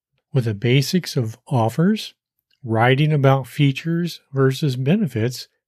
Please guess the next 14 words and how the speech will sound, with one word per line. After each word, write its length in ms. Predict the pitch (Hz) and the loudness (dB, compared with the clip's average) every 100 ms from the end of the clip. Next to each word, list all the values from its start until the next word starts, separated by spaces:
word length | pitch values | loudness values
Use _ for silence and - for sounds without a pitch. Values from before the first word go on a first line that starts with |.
| _ _ - | _ _ -4
and 380 | 180 220 196 156 | 2 4 4 2
guarantees, 1080 | 156 175 151 131 - 185 120 98 107 - _ _ _ _ _ _ _ _ | 2 2 0 -2 0 2 2 -4 -12 -18 _ _ _ _ _ _ _ _
let's 140 | 156 156 | -2 0
take 220 | 233 220 | 0 0
a 80 | 175 | 2
look 180 | 180 185 | 4 2
at 100 | 143 | 0
some 240 | 160 151 | 2 2
unique 400 | 151 143 160 - | 4 4 2 2
ways 320 | 135 139 143 - | 4 4 2 0
to 100 | 127 | -4
write 380 | 123 131 143 _ _ _ | 2 0 0 _ _ _
persuasive 720 | 131 113 - 117 110 160 139 | -6 -6 -2 -2 -2 -2 -4
copy. 520 | - 190 185 110 92 | -2 0 0 -4 -10